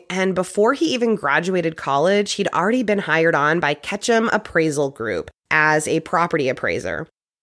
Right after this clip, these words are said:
Ketchum Appraisal was a small, family-owned real estate appraisal firm that had a reputation for being a really great place to work. Clay Ketchum owned the firm, and he became, like, a mentor to Mike, who he saw a lot of potential in.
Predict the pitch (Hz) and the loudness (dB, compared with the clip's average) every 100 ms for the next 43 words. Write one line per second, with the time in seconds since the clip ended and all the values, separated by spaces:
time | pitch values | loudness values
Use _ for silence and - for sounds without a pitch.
0 | _ _ _ _ _ _ _ _ - 302 | _ _ _ _ _ _ _ _ -2 0
1 | 392 359 240 220 190 196 190 180 165 170 | 4 2 2 2 4 4 4 4 2 0
2 | - 196 190 185 190 - 170 180 180 170 | 0 2 4 4 2 2 2 2 2 2
3 | 175 156 160 180 - 175 175 151 160 190 | 2 2 2 2 0 -2 0 0 2 0
4 | 190 202 196 196 - 190 - 214 202 233 | 0 2 2 0 0 -2 0 0 2 0
5 | 277 269 226 202 196 190 180 180 170 170 | 0 0 0 0 -2 -2 0 0 0 0
6 | 175 175 185 151 147 147 139 - 135 135 | -2 0 -2 -4 -2 -2 -4 -4 -4 -4
7 | - 143 117 92 64 - _ _ _ _ | -6 -6 -4 -6 -8 -14 _ _ _ _
8 | _ _ _ _ - - 262 320 - 214 | _ _ _ _ -6 2 2 2 0 0
9 | 226 190 - 165 185 208 233 247 247 247 | 2 0 2 2 2 0 0 2 4 4
10 | 247 208 185 247 254 311 294 269 233 165 | 4 0 -2 -2 -2 0 2 2 2 0
11 | 151 147 143 131 123 - 127 107 90 - | 0 -2 -2 -2 -2 -4 -4 -4 -6 -10
12 | - - 220 202 202 - 190 170 170 156 | -20 -4 -2 0 -2 2 4 4 4 4
13 | 151 151 - - 131 - 113 76 71 | 2 0 -6 -6 -6 -4 -6 -6 -10